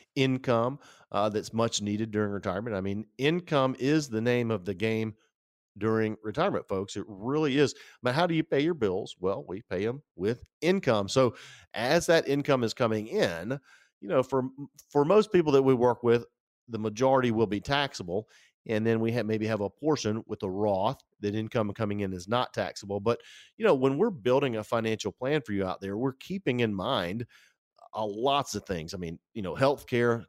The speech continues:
taxation, inflation, um, all of that stuff. So when we're putting that into our, uh,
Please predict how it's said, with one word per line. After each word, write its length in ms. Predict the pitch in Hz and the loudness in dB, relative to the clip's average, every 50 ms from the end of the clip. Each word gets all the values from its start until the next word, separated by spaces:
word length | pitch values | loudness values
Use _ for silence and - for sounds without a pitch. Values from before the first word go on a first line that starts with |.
| - | -8
taxation, 760 | - 123 113 110 - - - 123 113 110 104 - 113 104 107 - _ - | -4 -2 -2 -2 -2 -4 0 0 0 0 2 0 0 -2 -2 -4 _ -4
inflation, 720 | 120 123 123 117 - 107 107 107 104 - 110 107 110 107 _ - - - - _ _ - | -4 -2 -2 -2 0 2 2 2 2 0 0 -2 -2 -4 _ -14 -20 -20 -20 _ _ -8
um, 480 | - 98 95 95 95 95 95 92 95 92 _ _ - - _ _ _ - | -4 -2 0 2 2 2 0 0 -4 -8 _ _ -20 -20 _ _ _ 0
all 180 | 110 135 147 143 | 2 4 4 4
of 60 | 110 | 2
that 160 | 85 - - | 0 -2 -4
stuff. 340 | - - - 65 - - _ _ - - - _ | -6 -6 -6 -6 -8 -10 _ _ -20 -20 -16 _
So 320 | - - 147 143 139 139 - - - | 0 4 4 4 4 2 -4 -8 -8
when 240 | 135 120 127 127 120 | -4 0 0 2 2
we're 280 | 117 113 113 113 107 - _ _ _ _ | 4 2 2 2 0 -4 _ _ _ _
putting 260 | - 185 247 262 240 | -12 -8 -6 -2 0
that 180 | 165 113 104 123 | 2 2 4 4
into 340 | 131 135 135 120 123 110 107 | 4 4 4 6 6 6 6
our, 300 | 104 101 98 95 90 - - - - _ _ - | 6 4 2 2 0 -4 -8 -20 -20 _ _ -6
uh, 260 | 87 92 101 101 95 | -4 -4 -2 -4 -4